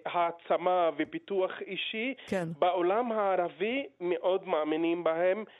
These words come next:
Speaker 1: ומאוד, אה, פשוט יש הרבה ספרים כמובן מתורגמים, אה, וגם, אה, של כותבים, אה, ערבים, וזה פשוט, אה, ספרים שמאוד, אה, אוהבים, וכמובן, אה,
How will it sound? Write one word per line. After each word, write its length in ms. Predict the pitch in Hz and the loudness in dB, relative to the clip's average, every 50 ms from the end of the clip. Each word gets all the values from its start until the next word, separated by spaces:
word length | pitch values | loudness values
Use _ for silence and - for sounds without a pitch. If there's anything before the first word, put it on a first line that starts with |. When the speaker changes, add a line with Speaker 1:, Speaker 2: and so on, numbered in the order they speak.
| - _ - | -20 _ -6
Speaker 1:
ומאוד, 720 | 135 151 156 156 151 160 165 160 170 180 196 196 170 160 | -2 0 0 0 2 2 2 4 4 4 2 2 0 0
אה, 140 | 190 185 180 165 160 156 165 165 165 165 165 160 | 2 2 2 2 0 -2 -4 -6 -6 -10 -10 -6
פשוט 340 | - 170 - - 226 - - | -6 -8 -6 -6 -10 -6 -4
יש 180 | 185 202 190 - | -4 -4 0 0
הרבה 200 | 202 180 170 185 180 - | -2 0 0 -2 -4 0
ספרים 240 | - 196 180 170 156 | -2 -2 -2 -2 -2
כמובן 460 | - 170 160 151 143 160 147 139 139 151 143 | -2 -4 -4 0 0 0 0 0 -2 -4 -2
מתורגמים, 800 | 139 143 143 - 170 151 147 135 120 117 123 131 156 185 226 233 220 - - - - - - - - | -2 -2 -2 -2 -2 -2 0 -2 -2 -2 -2 -2 -2 -2 -4 -4 -10 -16 -20 -20 -20 -20 -20 -10 -4
אה, 160 | 147 127 127 127 131 | -2 0 0 0 -2
וגם, 360 | 143 139 170 170 170 160 151 | -2 0 0 0 0 0 0
אה, 120 | 139 139 - | 0 0 -2
של 200 | - - 165 147 | -4 -8 -8 -8
כותבים, 540 | - 156 156 - 139 147 156 147 147 143 | -6 -8 -8 -6 -4 -4 -2 -2 0 0
אה, 640 | 143 135 135 135 131 127 123 123 123 123 131 - 143 | 0 0 2 0 0 0 0 0 -2 -4 -4 -2 -2
ערבים, 520 | 139 135 131 123 123 147 170 196 226 240 214 - - - - _ _ - | -2 -2 -2 -4 -2 -2 -2 -2 -2 -4 -8 -12 -18 -20 -20 _ _ -8
וזה 240 | 131 151 151 175 - | -8 -4 -4 -4 -6
פשוט, 460 | - 185 175 - 226 226 - _ - | -6 -8 -6 -6 -8 -8 -6 _ -4
אה, 60 | 190 - - - | -4 -4 -6 -2
ספרים 300 | - 180 175 202 202 185 | 0 0 0 0 -2 -4
שמאוד, 600 | - - 196 180 170 - - 208 208 208 - 180 | -4 -4 -2 -2 -2 0 2 0 0 0 0 -2
אה, 220 | 170 165 160 160 151 | 0 0 0 -2 -2
אוהבים, 600 | - 160 151 160 156 139 135 151 170 208 247 262 - - - - - _ | -2 -2 0 0 -2 0 0 0 0 0 0 -2 -6 -10 -20 -20 -12 _
וכמובן, 680 | 156 180 175 - 202 202 196 190 170 180 214 240 262 254 247 | -6 -4 0 0 2 2 2 -2 0 0 0 0 0 0 2
אה, 220 | 220 196 180 170 | 2 2 2 0